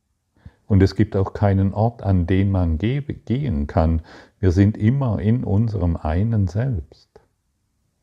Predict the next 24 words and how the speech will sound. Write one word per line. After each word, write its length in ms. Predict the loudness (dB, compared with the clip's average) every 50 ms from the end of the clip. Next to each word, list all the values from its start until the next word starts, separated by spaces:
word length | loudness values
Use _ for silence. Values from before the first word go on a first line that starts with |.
| _ _ _ _ -2
Und 120 | 2 2
es 140 | 2 2 2
gibt 240 | 0 -2 -2 -2 -2
nichts 460 | 0 0 0 -2 -4 -10 -20 -20 -10
zu 120 | -8 -6
erreichen. 720 | -4 -2 -2 -2 -2 -2 -2 -2 -4 -8 -12 -14 -14 -14 -14 -16 _ _ _ _ _ _ _ _ _ _ _ _ _ _ _ _ _ _ _ _ _ _ _ _ _ _ _ -6 0
All 280 | 2 4 4 4 2
dies 340 | 2 0 0 0 -2 -4 -2
sind 200 | -2 0 0 2
Worte, 480 | 2 0 0 0 0 2 2 2 2 0 -4 -10 -20 -20 _ _ _ _ _ _ -2
die 80 | 0 2
un-, 160 | 2 4 2
an, 340 | 2 2 2 0 0 -2 -2
die 160 | -2 -2 -2 0
uns 360 | 0 0 0 0 0 -2 -2
an 140 | -2 -2 -2
unsere 320 | 0 0 0 2 2 0
innere 460 | 0 0 0 0 2 2 0 0 2
Wahrheit 520 | 2 2 2 2 2 2 2 2 2 0 -2
erinnern 560 | -4 -4 -2 -2 -2 -2 -2 -2 -2 -2 -2
und 320 | 0 0 -2 -2 -4 -6 _ _ _ _ _ _ _ _ _ _ _ _ _ _ _ _ _ _ _ _ _ _ _ _ _ _ _ _ _ _ _ _ _ _ _ _ _ _ _ _ _ _ _ _ _ _ _ _ _ _ _ _ _ _ _ _ _ _ _ _ _ _ _ _ _ _ _ _ _ _ _ _ _ _ _ _ _ _ 2
deutlich 680 | 4 4 4 2 0 0 0 0 0 0 -2 -4 -8
darauf 400 | -8 -2 2 2 2 2 2 0
hinweisen, 720 | 0 0 0 0 0 0 0 0 0 0 2 2 2 0 0